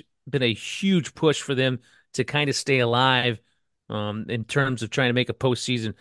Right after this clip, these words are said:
If you're not familiar with how the postseason works for, uh, um, the Wolverines in their, um, N A H L league,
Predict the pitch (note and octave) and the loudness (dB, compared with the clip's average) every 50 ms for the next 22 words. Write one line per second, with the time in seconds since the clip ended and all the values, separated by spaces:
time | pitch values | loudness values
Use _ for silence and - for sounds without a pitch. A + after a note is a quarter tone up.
0 | - - - _ - - A2+ - D3 D#3+ E3+ - C#3+ D3 D3+ D#3 D3+ C3+ C3+ C#3 | -16 -20 -20 _ -6 -4 0 2 2 2 2 0 2 2 4 4 4 4 2 2
1 | C#3 B2+ A#2+ A2+ C3+ C3+ B2+ - D3 C#3 A#2 A#2 A2+ G#2+ A#2+ A#2+ B2 - - - | 2 0 0 0 0 -2 -2 -2 -4 -6 -4 -4 -4 -2 -2 -2 -4 -6 -8 -8
2 | - A#2 A2 G#2+ G2 - - _ _ _ _ _ _ _ _ - G#2+ G2 F#2+ _ | -4 -2 0 0 -2 -4 -8 _ _ _ _ _ _ _ _ -16 -16 -16 -14 _
3 | - F#2+ F#2 E2+ E2 _ _ _ _ _ _ _ _ - F2+ F2+ F#2+ - _ _ | -12 -12 -12 -12 _ _ _ _ _ _ _ _ _ -16 -14 -14 -14 -16 _ _
4 | _ _ _ _ - - A2 B2 A#2+ C3 A#2 A#2+ A#2 A#2 B2 B2 B2 A#2+ A2+ - | _ _ _ _ -10 -4 -2 0 2 2 2 2 4 4 4 4 4 2 0 -4
5 | G#2 A2 A2+ G#2 G#2 G#2 - - _ _ _ - B2+ G#2+ G2+ F#2+ F#2 F#2 - _ | -6 -6 -4 -2 -2 -2 -4 -6 _ _ _ -6 -4 -4 -4 -4 -8 -12 -16 _
6 | _ _ - - C#3+ C3 B2+ - C3+ C3 A#2+ G#2+ - - A2+ A2 - - - C3+ | _ _ -4 -2 -2 0 0 2 2 4 4 4 2 2 0 0 -2 -2 2 4
7 | C3+ C#3 C3 A#2 A2+ A2+ - - - A#2+ G2 F#2 F2+ G2 A2 | 4 6 6 4 2 0 -2 -8 -8 -6 -4 -4 -4 -4 -6